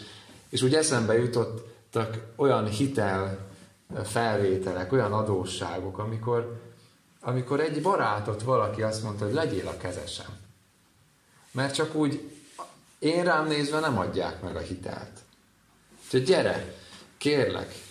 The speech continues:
kell lesz te is ebbe.” És, ö, nagyon kevés ilyen pozitív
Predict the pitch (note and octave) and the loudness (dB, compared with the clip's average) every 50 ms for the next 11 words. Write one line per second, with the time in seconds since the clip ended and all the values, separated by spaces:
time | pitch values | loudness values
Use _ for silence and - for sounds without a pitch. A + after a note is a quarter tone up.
0 | - - - _ _ - _ _ _ - - - - - _ _ - - - E3+ | -20 -20 -20 _ _ -20 _ _ _ -20 -20 -20 -20 -20 _ _ -18 -6 -2 2
1 | F3 D#3+ B2+ G#2 G2 G2 - - A#2 G#2+ G2 F#2+ - - - - - - - - | 2 4 4 4 2 0 0 0 0 0 0 0 -2 -2 -4 -4 -6 -8 -8 -10
2 | - - - - - - - - - - - - - - - - - - - - | -10 -14 -18 -20 -20 -20 -20 -18 -20 -20 -20 -20 -20 -20 -20 -20 -20 -20 -20 -20
3 | - - G#2+ G2+ - - A#2 G#2+ G#2 G#2 G#2 G#2+ G#2+ G#2 F#2 F2+ - - - - | -10 -4 -2 0 2 2 4 4 4 4 4 2 0 -2 -6 -10 -12 -14 -16 -18
4 | - - - - - - - - - - - _ _ - - - - - - C3+ | -18 -20 -20 -20 -20 -20 -16 -16 -16 -16 -16 _ _ -20 -20 -20 -12 -4 0 0
5 | C#3+ C3 A2 G2 G2+ G2+ G2+ G#2 - - - - A#2+ A#2 G#2 G2 F#2 F2+ - G2 | 2 4 4 4 2 2 0 -2 -2 -4 -2 0 0 2 4 2 2 2 0 -2
6 | G2 G2 F#2 A#2 A#2 G#2+ G#2 G2+ G2+ F#2+ F2+ E2+ E2 E2 | -2 -2 0 0 0 0 0 -2 -2 -2 -4 -6 -6 -8